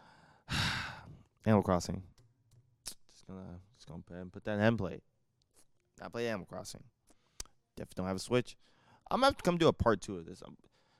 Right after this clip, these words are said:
if y'all want a part two of this, let me know. I might come back next week, next episode. I might have David here. I'm having him look at the tier list.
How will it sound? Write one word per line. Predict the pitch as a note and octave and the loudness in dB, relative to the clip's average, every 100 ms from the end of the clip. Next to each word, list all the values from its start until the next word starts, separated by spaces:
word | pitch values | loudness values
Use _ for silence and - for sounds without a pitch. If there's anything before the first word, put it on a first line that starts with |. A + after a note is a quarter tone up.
| - - | -16 -16
if | - - | -2 8
y'all | F#3+ | 8
want | B3 A3 | 10 8
a | |
part | E3 C#3 | 10 8
two | - C#3+ | 8 6
of | D#3 | 6
this, | D#3 | 6
let | F#3+ | 6
me | A3+ | 4
know. | F3+ B2+ F#2 | 6 8 8
I | - | 6
might | D#3 F3+ E3 | 8 8 8
come | D#3+ | 8
back | D3+ C3+ | 8 8
next | B2+ - | 6 4
week, | D#3 | 2
next | A#2 B2+ - | 2 2 2
episode. | C3+ C3+ C#3+ A#2 | 2 2 4 6
I | A2+ | 6
might | B2+ | 6
have | C3+ A#2+ | 4 4
David | - G#2 A2+ | 4 4 6
here. | C3+ | 4
I'm | A#2+ G2 | 4 4
having | A2+ G#2 | 2 2
him | G2 | 0
look | G#2 | 2
at | - | 2
the | - | 0
tier | - A#2+ | 4 6
list. | C3 D#3+ - | 6 4 0